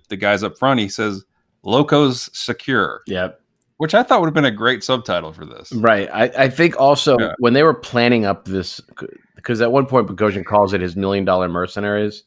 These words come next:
Speaker 2: You think the planning of this, maybe Banks would have said no to his job. Do you remember
Speaker 1: What
Speaker 2: what
Speaker 1: do you mean?
Speaker 2: happens to him at the end of the film?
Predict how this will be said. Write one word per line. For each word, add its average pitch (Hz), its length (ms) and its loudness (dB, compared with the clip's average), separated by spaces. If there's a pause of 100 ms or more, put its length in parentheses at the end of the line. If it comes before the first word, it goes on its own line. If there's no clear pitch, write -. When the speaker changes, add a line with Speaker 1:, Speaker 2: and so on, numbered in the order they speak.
(120)
Speaker 2:
You 120 160 0
think 190 220 0
the 123 80 2
planning 123 400 2
of 135 80 2
this, 139 260 0
maybe 131 220 4
Banks 117 340 0
would 113 80 0
have 104 80 0
said 95 220 -2
no 98 180 0
to 101 80 0
his 98 220 -6
job. 92 500 -4
Do 123 100 -4
you 123 40 0
remember 156 180 0
Speaker 1:
What 151 60 4
Speaker 2:
what 139 60 4
Speaker 1:
do - 40 0
you 131 40 4
mean? - 20 6
Speaker 2:
happens 135 280 0
to 127 60 -4
him 131 120 0
at 123 80 -4
the 127 100 -4
end 123 100 0
of 120 60 -2
the 117 80 -4
film? 123 360 -4